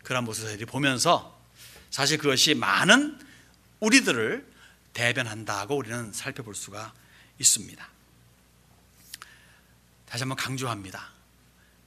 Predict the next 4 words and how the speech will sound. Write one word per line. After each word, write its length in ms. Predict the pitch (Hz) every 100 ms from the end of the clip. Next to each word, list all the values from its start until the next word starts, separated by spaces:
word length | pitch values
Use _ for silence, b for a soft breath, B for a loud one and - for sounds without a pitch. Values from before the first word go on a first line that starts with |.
| _ 107
엿듣는 440 | - 143 127 120
것을 460 | 107 104 131 143 - _ _ _ _ _ _ _ _ _ _
하지 240 | - 101 95
마십시오. 500 | - - - -